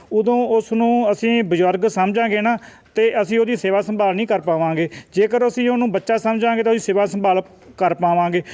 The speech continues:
ਉਹਦਾ ਕਾਰਨ ਕੀ ਹੈਗਾ? ਜਦੋਂ ਸੱਤਰ ਪਝੱਤਰ ਸਾਲ ਦੇ ਵਿੱਚ ਬਜ਼ੁਰਗ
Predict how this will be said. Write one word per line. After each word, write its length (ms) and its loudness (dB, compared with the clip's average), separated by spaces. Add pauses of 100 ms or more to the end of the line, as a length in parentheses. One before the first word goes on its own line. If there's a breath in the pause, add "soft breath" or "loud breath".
(160 loud breath)
ਉਹਦਾ 180 2
ਕਾਰਨ 440 0
ਕੀ 240 -2
ਹੈਗਾ? 260 0 (280 loud breath)
ਜਦੋਂ 760 0
ਸੱਤਰ 340 -2
ਪਝੱਤਰ 360 -2
ਸਾਲ 280 2
ਦੇ 140 0
ਵਿੱਚ 240 -2
ਬਜ਼ੁਰਗ 560 0